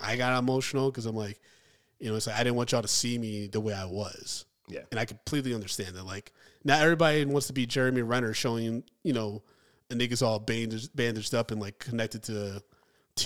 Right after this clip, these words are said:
Speaker 1: and shit.
Speaker 2: I Vs and all
Speaker 1: You know
Speaker 2: that.
Speaker 1: what I mean? Um,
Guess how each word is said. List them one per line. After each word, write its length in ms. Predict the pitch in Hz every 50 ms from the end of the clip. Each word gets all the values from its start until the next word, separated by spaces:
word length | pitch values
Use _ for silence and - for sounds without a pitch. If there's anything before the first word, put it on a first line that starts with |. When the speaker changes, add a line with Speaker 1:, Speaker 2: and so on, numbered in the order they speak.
| 127 123
Speaker 1:
and 300 | 120 113 101 107 107 101
shit. 120 | 90 101
Speaker 2:
I 140 | 98 98 95 92
Vs 160 | 90 85 80 85
and 220 | 85 80 78 78
all 100 | 78 110
Speaker 1:
You 60 | 104
know 80 | 104 104
Speaker 2:
that. 40 | 101
Speaker 1:
what 40 | 101
I 40 | 101
mean? 360 | 101 101 104 107 110 107 104
Um, 380 | 107 107 104 101 101 101 101